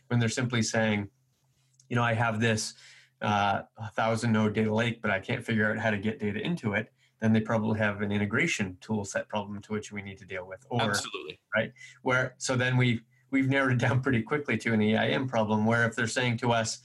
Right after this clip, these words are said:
Speaker 1: "No, we've kind of mastered M I S. We've, uh, we have a working, um, uh, B I platform. We are producing, you know, a smaller set of,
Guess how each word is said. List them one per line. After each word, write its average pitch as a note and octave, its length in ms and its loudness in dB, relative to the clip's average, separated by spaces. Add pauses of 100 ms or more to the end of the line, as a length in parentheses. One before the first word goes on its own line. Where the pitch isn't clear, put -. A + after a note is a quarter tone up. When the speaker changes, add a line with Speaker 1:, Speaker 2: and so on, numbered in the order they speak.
(300)
Speaker 1:
"No, C#3+ 240 2
we've D#3+ 240 2
kind F#3 240 0
of D3+ 140 0
mastered D3 960 0 (280)
M A#2+ 200 0
I A2+ 180 2
S. - 360 -8 (380)
We've, C3+ 540 2 (360)
uh, A2 640 2 (140)
we B2 280 2
have A2+ 320 2
a A2+ 160 2
working, C3+ 1040 2 (400)
um, G#2 720 0 (640)
uh, G2+ 280 0 (100)
B C3 160 4
I G#2 380 0 (180)
platform. - 540 -8 (360)
We A#2+ 640 2
are A2+ 160 2
producing, B2+ 1080 2 (300)
you D3+ 80 0
know, C#3+ 260 2
a C3+ 440 2
smaller C#3 560 2
set B2 440 0
of, A2+ 520 2